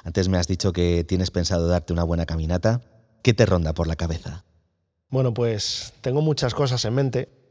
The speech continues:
Speaker 2: Una de ellas que me impresionó mucho es cuando yo regresé a España, eh, uno de mis mejores amigos me dijo, "Tú te vuelves a ir.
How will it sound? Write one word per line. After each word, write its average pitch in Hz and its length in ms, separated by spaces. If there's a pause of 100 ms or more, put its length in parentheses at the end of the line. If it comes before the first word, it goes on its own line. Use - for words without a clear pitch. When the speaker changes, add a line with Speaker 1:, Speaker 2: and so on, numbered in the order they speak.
(380)
Speaker 2:
Una 135 260
de 139 100
ellas 131 300
que 120 100
me 127 60
impresionó 117 400
mucho 131 260
es - 300 (180)
cuando 107 240
yo 120 260
regresé 127 340
a 120 40
España, 135 420 (960)
eh, 104 220
uno 120 200
de 117 80
mis 113 460
mejores 110 320
amigos 120 240
me 120 100
dijo, 104 360 (280)
"Tú 131 160
te - 140
vuelves 107 340
a 82 80
ir. 92 140